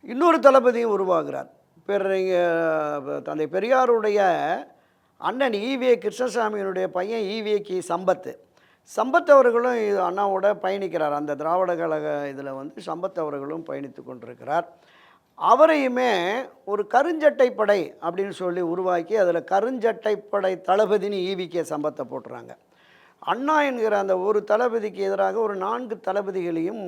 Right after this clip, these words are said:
கொண்டு வந்துடுறாங்க. அப்ப இந்த கருஞ்சட்டை படை அப்படிங்கிறது வந்து திராவிட கழகத்திலே உறுப்பினர் முதல் நிர்வாகிகள் வரையிலும் எல்லோரும் கருப்பு சட்டை அணிய வேண்டுங்கிறது தான் பெரியாருடைய அறிவிப்பா இருக்கிறது. அதை அண்ணா ஏற்கல.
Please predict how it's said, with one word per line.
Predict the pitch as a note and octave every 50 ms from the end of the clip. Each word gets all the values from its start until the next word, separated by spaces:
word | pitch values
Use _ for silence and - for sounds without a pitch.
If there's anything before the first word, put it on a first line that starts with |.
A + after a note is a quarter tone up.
| E3+ D#3+
கொண்டு | - F3+ F3+ F3+ F#3
வந்துடுறாங்க. | F3+ E3 D3+ C3+ B2+ B2 B2 - A#2+ - - - _ _ _ _ _ _ _ - _ _
அப்ப | - - F#3+ G#3 A#3
இந்த | A3+ A3 G#3 G3+ G3+
கருஞ்சட்டை | G#3 D#4 B3+ C#4+ F4+ G#4+ F#4+ E4 D#4 D#4+ D#4+ D4 C#4 C4 G#3+
படை | A#3+ B3 A#3 A#3 A#3+ A3+ G3+ F3 - - -
அப்படிங்கிறது | - F3+ F#3 G#3 A3 A3 G#3+ G#3 G3+ G3+ G3 G3 G3
வந்து | G3 G3 G3 G3 G#3+ A#3 A#3 F#3
திராவிட | F3 F#3 G3+ A3 A#3+ C#4 D4+ D4+ C#4+ C#4
கழகத்திலே | A#3+ A#3+ A3+ A3+ G#3+ G#3+ G#3 G#3+ - G#3 G3 G#3 A3+ B3 A#3 G3
உறுப்பினர் | F#3 G3+ A#3 C4 D4+ - - D4 C4 C4 B3 A#3
முதல் | G#3+ G#3 G3+ A3 B3 B3+
நிர்வாகிகள் | A3 G#3 A3 A#3 A3 B3 B3+ B3 A#3 A3 G#3+ G#3
வரையிலும் | F#3+ G3 F#3+ G3 F#3+ F#3 G3+ A3 A#3 G3
எல்லோரும் | F3 F#3 G#3 G#3+ A#3 A#3+ A#3 G#3 A3+ B3 A#3
கருப்பு | A#3 - G#3 A3+ C4+ - - B3
சட்டை | G#3 - G#3+ - - G3+ F#3
அணிய | F3 F3 F#3 F#3+ F#3
வேண்டுங்கிறது | F#3 F3 E3+ E3 E3 D#3+ D#3+ D#3 D3+ D3+ E3
தான் | A3 A3 F3+
பெரியாருடைய | G#3 G#3+ G#3+ A3 G#3+ G3+ F#3+ F#3 E3 D#3+ D#3 D3+
அறிவிப்பா | D3 C#3+ D3+ D3+ D3 C3 - C#3+ -
இருக்கிறது. | - - - - - B1 - _ _ _ _ _ _ _ _ _ -
அதை | E3+ G#3+ B3+ B3+
அண்ணா | A#3 A#3 C4 D#4 D#4 C4
ஏற்கல. | A#3 A#3+ A#3+ G#3+ - F3+ D3+